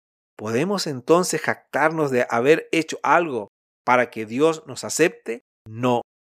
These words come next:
porque nuestra libertad de culpa y cargo no se basa en la obediencia a la ley, está basada en la fe. Así que somos declarados justos a los ojos de Dios por medio de la fe y no por obedecer la ley.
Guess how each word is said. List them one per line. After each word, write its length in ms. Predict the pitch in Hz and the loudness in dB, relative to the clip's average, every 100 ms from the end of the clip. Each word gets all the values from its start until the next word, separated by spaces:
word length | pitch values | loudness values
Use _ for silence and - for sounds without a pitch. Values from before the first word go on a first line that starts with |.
| _ _ | _ _
porque 340 | - 143 143 143 | 2 2 4 2
nuestra 520 | 185 233 233 208 - | 4 2 2 0 0
libertad 720 | 170 175 240 247 226 - 165 131 | -8 -4 0 0 0 2 4 4
de 160 | 117 | -2
culpa 520 | - 247 190 - 135 156 _ | -2 0 0 -2 -8 -8 _
y 220 | 147 139 | -10 -8
cargo 560 | - 220 233 175 185 - | 0 2 2 0 -4 -6
no 320 | 156 143 202 | -10 -4 -2
se 160 | 214 208 | -2 -2
basa 500 | 214 240 180 139 147 | 2 0 0 -6 -6
en 160 | 147 135 | -8 -4
la 80 | 135 | -4
obediencia 640 | 131 127 175 202 196 151 | -4 -2 -2 -2 -4 -6
a 20 | |
la 100 | 139 | -6
ley, 360 | 123 202 214 120 _ _ | 2 4 4 -2 _ _
está 360 | 123 113 - 135 | -8 -6 2 2
basada 600 | 123 - 143 147 143 - | 2 0 2 4 2 -2
en 160 | 117 107 | -8 -6
la 140 | 107 | -6
fe. 300 | - 120 113 _ _ _ _ | 0 0 0 _ _ _ _
Así 320 | - 131 - 202 | -2 0 0 2
que 140 | 196 | 0
somos 400 | - 214 220 175 | 4 4 4 2
declarados 840 | 165 151 143 151 175 185 185 170 | 0 2 4 6 6 4 2 -2
justos 680 | - 190 196 196 _ 202 196 | -8 -2 -2 -2 _ 0 0
a 100 | 147 | -4
los 240 | 143 131 175 | -4 -2 -4
ojos 300 | 175 170 143 | -2 0 0
de 100 | 131 | 0
Dios 460 | 175 226 254 247 _ _ | 6 6 6 -8 _ _
por 240 | 147 185 | 4 6
medio 380 | 190 190 196 196 | 4 4 4 4
de 80 | 190 | 4
la 120 | 180 | 2
fe 360 | - 208 151 104 _ _ | 0 2 2 0 _ _
y 140 | 139 | -6
no 360 | 135 196 180 107 _ _ _ _ | 4 4 4 2 _ _ _ _
por 180 | 120 120 | -2 0
obedecer 580 | 110 107 107 - 117 | 0 -2 -6 -2 -2
la 120 | 107 104 | -2 -4
ley. 260 | 107 107 | -2 -4